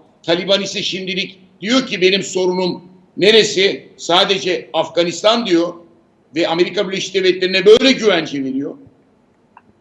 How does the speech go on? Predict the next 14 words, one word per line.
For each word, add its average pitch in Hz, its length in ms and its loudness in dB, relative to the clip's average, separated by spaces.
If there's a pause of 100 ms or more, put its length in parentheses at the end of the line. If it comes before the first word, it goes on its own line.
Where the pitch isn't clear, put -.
(220)
Ve 185 120 4
aynı 190 240 -2
zamanda 180 760 -2 (120)
yirmi 185 420 -6
yıl 202 220 -2
sonra 185 680 -2 (420)
daha 175 600 2 (340)
pragmatik 185 680 -4
davranıyor. 151 680 -2 (1200)
İşte - 180 -10
örneğin, 170 600 0 (240)
e, 131 640 -2
Çin'e 180 340 0
karşı, 175 560 0